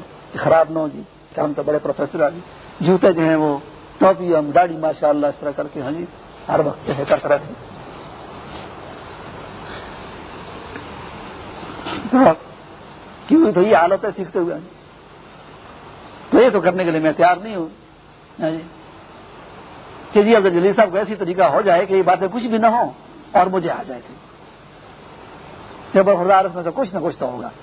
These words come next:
چلو میں ہاتھ پیر ٹوٹنے سے، رگڑ کھانے سے تو بچا دوں گا، کپڑا وپڑا میلے ہونا یہ تو کچھ نہ ہوگا، ہاں جی؟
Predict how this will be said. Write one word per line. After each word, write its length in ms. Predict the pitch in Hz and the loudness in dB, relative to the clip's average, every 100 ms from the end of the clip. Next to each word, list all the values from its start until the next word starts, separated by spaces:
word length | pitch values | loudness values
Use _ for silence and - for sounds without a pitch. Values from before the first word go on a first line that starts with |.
| - - - - - - - - | -20 -20 -20 -20 -20 -20 -20 0
چلو 200 | 190 202 | 4 4
میں 120 | 190 | 4
ہاتھ 220 | 160 175 190 | 2 4 2
پیر 100 | 180 | 0
ٹوٹنے 320 | 175 170 175 | -2 -2 -2
سے، 180 | 156 156 | 2 2
رگڑ 180 | 156 170 | 2 2
کھانے 200 | 151 156 151 | 2 0 0
سے 60 | 143 | -4
تو 80 | |
بچا 260 | 131 131 190 | -2 2 2
دوں 160 | 180 151 | 2 -4
گا، 80 | - - - - - - | -8 -14 -20 -20 -8 0
کپڑا 320 | 285 269 226 | 2 6 4
وپڑا 160 | 208 | 4
میلے 260 | 190 175 190 | 0 0 0
ہونا 240 | 147 160 | 0 0
یہ 160 | 151 175 | -2 -2
تو 80 | 151 143 | -6 -8
کچھ 180 | - | -10
نہ 40 | 135 | -12
ہوگا، 280 | - 131 - - - - - - 330 | -10 -10 -14 -20 -20 -20 -20 -2 0
ہاں 100 | |
جی؟ 100 | - | 0